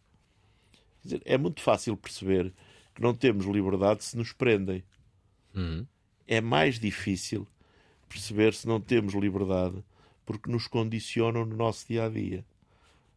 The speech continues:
Speaker 1: na nossa autonomia da vontade. E, portanto, eh,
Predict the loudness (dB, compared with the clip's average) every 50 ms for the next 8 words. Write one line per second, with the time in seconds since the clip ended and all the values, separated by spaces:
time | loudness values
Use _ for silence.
0 | _ _ -2 0 2 4 4 2 2 0 -2 0 2 2 2 2 0 0 0 0
1 | 2 4 4 4 4 2 0 -2 -4 -2 0 2 2 2 0 -2 -6 -14 _ _
2 | _ _ _ _ _ _ _ _ _ _ _ _ _ _ -8 -8 -8 -8 -2 2
3 | 4 4 4 2 -2 _ _ -20 -20 -20 _ _ _ -2 2 4 4 6 4 4
4 | 2 0